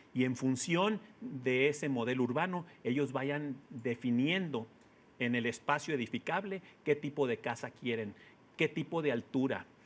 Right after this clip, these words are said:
eh, si hay comercio o no hay comercio en el barrio. Ahorita el gobierno impide todo esto. Si tú quieres que en el barrio haya comercios, el gobierno tiene una regulación que se llama zonificación,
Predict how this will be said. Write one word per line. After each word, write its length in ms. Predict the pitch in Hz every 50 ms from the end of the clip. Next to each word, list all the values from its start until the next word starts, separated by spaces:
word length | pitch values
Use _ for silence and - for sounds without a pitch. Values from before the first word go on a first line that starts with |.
| - - - - - - - -
eh, 440 | 156 147 139 135 131 127 131 143 -
si 340 | - - - - 175 156 151
hay 320 | 147 156 180 190 190 196 - - - - - - - - - -
comercio 600 | - 143 135 131 139 156 175 170 - - 165 135
o 60 | 123
no 120 | 123 135
hay 80 | 135 143
comercio 500 | 139 143 139 135 135 127 127 - - 143
en 60 | 127
el 100 | 117 107
barrio. 400 | 101 117 110 107 110 104 104 101 - - - - -
Ahorita 500 | 123 131 156 180 - - - 175 170 - -
el 140 | - 117 113
gobierno 600 | 117 120 117 139 143 151 151 147 156 156 156 - - -
impide 600 | 139 127 120 117 - - 151 156 151 151 143 143
todo 340 | - - 143 135 123 127
esto. 300 | 131 127 - - - 90 - - - - - - - -
Si 200 | - - - 135
tú 240 | 131 - - 180 170 -
quieres 460 | - 165 147 151 156 160 151 - -
que 120 | - 143
en 60 | 127
el 140 | 117 113 113
barrio 460 | 117 135 139 139 139 131 113 104 101 - - - -
haya 240 | - 113 131 143 135
comercios, 640 | - - 113 113 135 165 196 - - 202 190 - -
el 120 | - 123 113
gobierno 580 | 117 113 117 131 135 139 135 143 147 147 143
tiene 300 | 143 - - 139 135 143
una 140 | 139 143 143
regulación 600 | 135 127 113 113 113 107 101 - - 135 147 151
que 140 | 143 139 123
se 120 | - 123
llama 360 | 110 117 120 123 131 131 127 127
zonificación, 960 | - - 139 120 117 113 107 - 120 110 - 107 - - 127 123 123 120